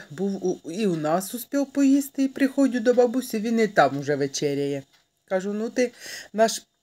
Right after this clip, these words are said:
постріл везде поспі-, поспів». Так, ну а зараз ми будемо снідати. Зараз сім,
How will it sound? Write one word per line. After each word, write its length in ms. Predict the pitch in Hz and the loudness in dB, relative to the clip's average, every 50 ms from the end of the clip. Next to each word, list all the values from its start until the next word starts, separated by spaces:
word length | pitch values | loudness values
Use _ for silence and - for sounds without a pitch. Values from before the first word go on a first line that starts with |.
| _ _ _ _ _ _ _ _ _ | _ _ _ _ _ _ _ _ _
постріл 480 | - 214 202 202 - 202 220 233 240 220 | -4 -4 -4 -2 2 6 8 8 8 6
везде 340 | 214 226 190 165 165 165 | 2 0 0 2 2 2
поспі-, 600 | 160 - 160 143 - - _ - 147 143 - 165 | 2 0 -4 -8 -8 -8 _ -10 -10 -8 -8 -10
поспів». 580 | 165 - 175 165 - - - - 151 147 143 143 - _ _ _ _ _ _ _ _ _ _ _ _ _ _ _ _ _ _ _ _ _ _ _ _ _ _ _ _ - - - - - - - - - - | -8 -8 -8 -8 -8 -10 -8 -6 -6 -6 -6 -8 -12 _ _ _ _ _ _ _ _ _ _ _ _ _ _ _ _ _ _ _ _ _ _ _ _ _ _ _ _ -20 -16 -16 -16 -14 -16 -18 -18 -6 -2
Так, 180 | 196 175 170 - | -2 -2 0 0
ну 160 | 202 202 220 | 0 2 2
а 40 | 226 | 2
зараз 360 | 202 220 208 196 190 180 185 | 4 4 6 6 4 4 4
ми 120 | 196 196 196 | 2 2 2
будемо 400 | 170 196 175 185 175 170 156 151 | 2 2 0 0 0 0 -2 -6
снідати. 800 | - - - 175 175 196 214 190 233 233 226 - 254 262 240 - - - _ _ - | -6 -4 -2 0 2 2 2 2 2 2 2 2 0 0 0 -2 -6 -16 _ _ -14
Зараз 500 | 160 151 185 185 185 175 170 - - - _ _ - - - - - - - - _ - | -6 0 0 2 4 4 2 0 -2 -8 _ _ -20 -20 -20 -20 -20 -20 -20 -20 _ -16
сім, 500 | 165 - - - 185 185 180 180 170 | -14 -12 -10 -6 -4 -2 -2 -2 -2